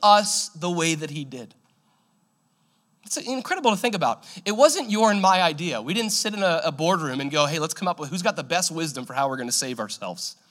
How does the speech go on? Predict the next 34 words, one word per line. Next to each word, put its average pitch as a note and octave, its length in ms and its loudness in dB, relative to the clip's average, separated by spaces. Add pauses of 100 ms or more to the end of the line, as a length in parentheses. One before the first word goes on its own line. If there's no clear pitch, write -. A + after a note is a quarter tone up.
(480)
Who's F3+ 140 2
got G#3+ 160 4
the F3 80 0
best F3 320 4
ideas? D3 420 -2
Let's D3+ 140 -2
brainstorm. E3+ 680 0 (260)
How F3 120 4
can G#3 180 -2
we G#3 120 2
redeem F3 420 2
humanity? D3+ 640 0 (200)
This D3+ 140 -6
whole D#4 180 0
thing B3 180 -2
has F#3+ 120 -2
gotten F3+ 320 4
really F#3 300 0
messed - 280 2
up. E3 220 8
We F3 80 0
need F3+ 120 0
to F#3 60 2
fix - 340 0
it, G#2+ 180 -10
okay? E3+ 340 -2 (260)
Project F#3+ 460 4
Redeem F3 300 0
Humanity. D3+ 420 0
What E3 220 4
are F#3 40 2
we F3 120 4
gonna D#3 200 2
do?" C#3+ 240 -4